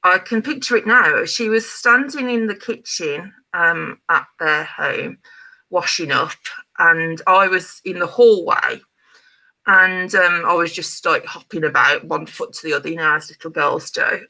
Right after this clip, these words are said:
And I remember she was talking to me, and she said something along the lines of, I can't remember the exact words now, but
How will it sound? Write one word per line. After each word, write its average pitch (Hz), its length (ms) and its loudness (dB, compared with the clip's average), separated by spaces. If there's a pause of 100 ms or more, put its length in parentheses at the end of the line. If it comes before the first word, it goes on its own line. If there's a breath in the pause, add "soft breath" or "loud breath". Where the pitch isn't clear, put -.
(100)
And 196 300 2
I 190 100 6
remember 202 320 4
she 202 300 -4
was 180 140 -10
talking 165 400 -2
to 165 200 -6
me, 160 260 -4
and 165 80 -8
she - 180 -8
said 190 260 -2
something 226 460 -2
along 208 300 2
the 185 80 4
lines 160 440 0
of, 151 220 2
I - 460 -6
can't 202 120 6
remember 147 280 2
the 147 60 -6
exact - 320 -2
words 151 240 -2
now, 139 160 2
but 147 220 -2